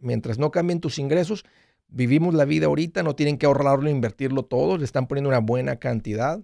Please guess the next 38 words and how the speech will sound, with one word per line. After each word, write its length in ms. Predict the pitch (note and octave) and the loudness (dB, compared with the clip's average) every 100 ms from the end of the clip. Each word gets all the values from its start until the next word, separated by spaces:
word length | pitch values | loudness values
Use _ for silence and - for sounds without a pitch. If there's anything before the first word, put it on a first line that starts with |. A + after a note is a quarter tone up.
| - | -10
Si 140 | A2+ | -6
cambian 320 | B2+ A#2 B2+ | -2 -2 -2
tus 180 | C3+ - | -4 -6
ingresos, 400 | C#3 B2+ C#3+ D3+ | -4 -2 -4 -6
incrementamos 680 | C3 A2+ G#2+ G2+ G2+ A2+ A2+ | -6 -2 -2 -4 -8 -8 -8
eso. 240 | F3 - | -8 -8
O 100 | - | -14
sea, 140 | B2+ A2+ | -14 -8
si 80 | A2+ | -4
hay 120 | A#2+ | -2
un 140 | C#3 | 0
cambio 400 | C3 B2+ C#3+ C3+ | 0 0 2 2
o 120 | C3 | 2
algo, 320 | C#3 D3 F3+ A3+ _ _ _ _ | 0 -2 -6 -10 _ _ _ _
am, 640 | G#2+ G#2+ G#2 G#2+ G#2+ F#2+ - | -10 -6 -6 -6 -8 -10 -12
hacen 240 | D3+ - B2+ | -10 -6 -6
un 120 | A#2+ | -2
cambio. 340 | B2+ G#2+ - - _ - | 0 -2 -4 -14 _ -16
Entonces, 360 | G#2 A#2+ A2 - | -6 -6 -6 -10
vamos 280 | - A2 C#3 | -14 -10 -4
a 80 | D#3 | -2
vivir 220 | C#3 D3+ | 0 0
el 120 | D3 | -2
presente 600 | - B2 C#3+ D3 F3+ F#3 _ _ _ _ _ | -4 -6 -4 -4 -4 -8 _ _ _ _ _
sabiendo 640 | - B2 A#2 A#2 A#2+ C3 | -6 -2 0 0 0 -4
que 80 | - | -6
estamos 320 | G2+ A#2+ B2 | -6 -4 -2
haciendo 340 | A#2+ - A2 A#2+ | -2 -2 -2 0
lo 140 | A#2+ | 0
que 80 | A#2 | -2
tenemos 420 | - G#2+ C3+ D#3 | -4 -4 -4 -4
que 100 | - | -8
hacer 320 | C3 C#3 D#3 - _ _ | -8 -4 -6 -8 _ _
para 240 | - A#2 G#2 | -6 -4 0
poder 240 | A#2+ B2 | 2 2
vivir 300 | C3+ C3 C3 | 2 0 0
de 80 | C3 | 0
los 260 | B2 A2+ | 0 -2